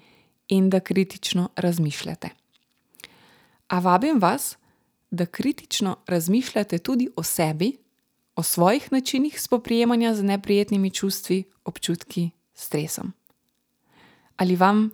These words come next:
trenutni načini soočanja koristijo? Bi jih morda lahko nadgradili, preoblikovali? Razmislite. Hvala, drage poslušalke in dragi poslušalci,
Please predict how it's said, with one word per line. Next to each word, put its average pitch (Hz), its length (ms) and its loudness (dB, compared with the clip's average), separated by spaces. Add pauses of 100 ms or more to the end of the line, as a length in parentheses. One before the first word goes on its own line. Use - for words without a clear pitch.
trenutni 196 460 0
načini 220 420 2
soočanja 196 520 -2
koristijo? 165 580 -4 (1400)
Bi 185 160 0
jih 175 180 -2
morda 175 320 0
lahko 208 440 -2 (960)
nadgradili, 175 880 0 (340)
preoblikovali? 165 800 -2 (1400)
Razmislite. 196 680 -2 (2750)
Hvala, 277 300 4
drage 220 280 2
poslušalke 208 600 2
in 208 80 4
dragi 180 280 2
poslušalci, 170 760 0